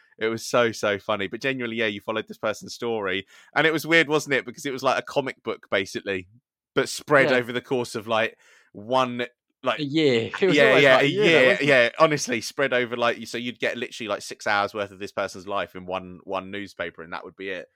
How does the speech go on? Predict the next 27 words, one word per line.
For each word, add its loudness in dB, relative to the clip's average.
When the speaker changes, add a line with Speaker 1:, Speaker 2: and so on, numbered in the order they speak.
Speaker 1:
Um, -6
Speaker 2:
And -6
it -2
Speaker 1:
but -2
Speaker 2:
was 0
Speaker 1:
yeah, 2
Speaker 2:
only, 0
Speaker 1:
they 0
were 4
Speaker 2:
like, 0
Speaker 1:
quite -8
Speaker 2:
'cause -12
Speaker 1:
good. -18
Speaker 2:
Striker -2
initially, -8
I -4
think, -12
was -8
on -10
the -12
back -10
page, -14
and -4
it -12
was, -12
like, -4
only, -6